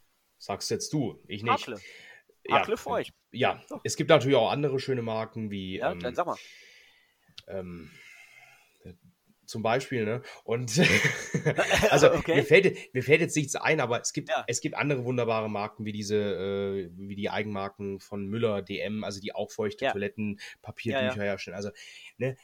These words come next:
Speaker 1: nicht, dass es jetzt, äh, so, äh,
Speaker 2: Das gucken
Speaker 1: wird
Speaker 2: wir aber
Speaker 1: das
Speaker 2: nach, ne? Also da,
Speaker 1: Das
Speaker 2: da,
Speaker 1: gucken wir
Speaker 2: da
Speaker 1: nach,
Speaker 2: bin ich
Speaker 1: ja.
Speaker 2: jetzt wieder, da bin ich, kommt jetzt wieder der Klugscheißer raus.
Speaker 1: Ja, natürlich.
Speaker 2: Also,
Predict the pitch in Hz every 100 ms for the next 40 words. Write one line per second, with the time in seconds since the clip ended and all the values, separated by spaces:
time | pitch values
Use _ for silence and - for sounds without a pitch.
0 | - 120 - 104 104 107 - - 101 98
1 | 98 85 165 - 320 302 254 247 233 147
2 | - 143 262 160 147 175 156 170 202 175
3 | 107 185 202 190 190 202 147 175 185 180
4 | 180 180 - 180 170 156 151 208 202 156
5 | 135 123 113 135 113 110 127 240 208 151